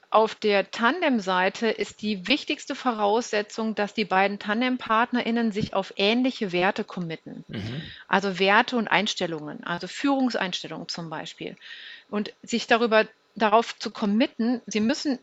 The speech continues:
Speaker 1: wir sagen auch oft, ähnliche Werte haben, aber selbst wenn sie unterschiedliche Werte haben,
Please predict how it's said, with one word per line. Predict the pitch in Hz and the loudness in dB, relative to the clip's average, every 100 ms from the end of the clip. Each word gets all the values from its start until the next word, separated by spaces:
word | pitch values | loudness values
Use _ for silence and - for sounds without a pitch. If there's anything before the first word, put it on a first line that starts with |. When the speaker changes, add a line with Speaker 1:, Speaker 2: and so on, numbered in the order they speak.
| _ _ - | _ _ -6
Speaker 1:
wir | 202 | -4
sagen | 202 214 233 | 4 6 4
auch | - | -2
oft, | 220 - | -6 -4
ähnliche | - 208 233 240 202 | 2 4 4 2 2
Werte | 196 208 196 | 2 2 4
haben, | 233 277 240 | 8 8 8
aber | 185 | 0
selbst | 185 220 - | -2 -2 2
wenn | 240 | 2
sie | 226 233 | 2 0
unterschiedliche | 233 294 392 359 254 220 - 190 | 2 2 2 2 0 -2 -2 0
Werte | 196 214 233 185 | 4 4 2 0
haben, | 170 165 | 0 0